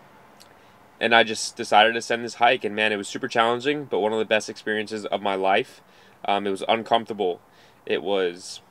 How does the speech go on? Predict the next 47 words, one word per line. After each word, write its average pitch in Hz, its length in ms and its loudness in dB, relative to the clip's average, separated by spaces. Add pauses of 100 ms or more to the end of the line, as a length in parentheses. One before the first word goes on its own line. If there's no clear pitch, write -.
(120)
you 104 80 -8
know, 107 120 6
I 110 80 8
showered 123 460 2
once 143 340 2
in 117 100 -8
fifteen 135 560 -4
days, 107 480 0 (440)
and 95 460 2
it 123 100 0
was 123 180 -2
just - 500 -2
a - 20 -10
matter 107 340 6
of 95 120 -2 (140)
pushing 123 340 -2
even 113 140 -6
though 107 80 2
I 104 100 4
didn't 92 160 -2
want 92 240 -4
to, 98 240 -6
and 92 180 -10 (600)
doing 123 240 4
the 110 80 -6
damn 104 260 2
thing 95 440 -6 (360)
even 101 220 -8
when 98 80 -4
I 98 80 -2
didn't 92 180 -2
want 87 200 -6
to. 76 240 -8 (420)
And 98 360 -2
just, 175 220 -4
I 269 40 0
mean, 190 180 -2
experiencing 107 500 -4
culture 95 380 -4
is 95 80 -10
just - 180 -16
crazy. - 480 -10
My 113 140 -6
first 135 260 -2
time 123 160 -2
in 110 60 4
Asia, 104 480 2